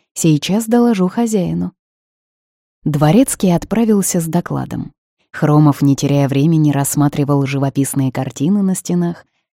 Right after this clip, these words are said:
Он обратил внимание на богатую обстановку, дорогие аксессуары, заграничную мебель, резную печь. Вскоре сыщик услышал разговор на лестнице,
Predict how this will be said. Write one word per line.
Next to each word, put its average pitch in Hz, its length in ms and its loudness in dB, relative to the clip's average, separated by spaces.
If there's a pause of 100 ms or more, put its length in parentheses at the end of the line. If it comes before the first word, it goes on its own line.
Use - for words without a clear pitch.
Он 180 160 6
обратил 165 460 2
внимание 180 520 2
на 156 140 0
богатую 196 420 -2
обстановку, 190 760 -6 (300)
дорогие 170 520 2
аксессуары, 139 760 -6 (220)
заграничную 135 800 0
мебель, 165 480 -2
резную 139 480 2
печь. 170 400 -8 (480)
Вскоре 214 440 0
сыщик - 560 -4
услышал 175 540 0
разговор 165 460 0
на 196 140 0
лестнице, 151 680 -4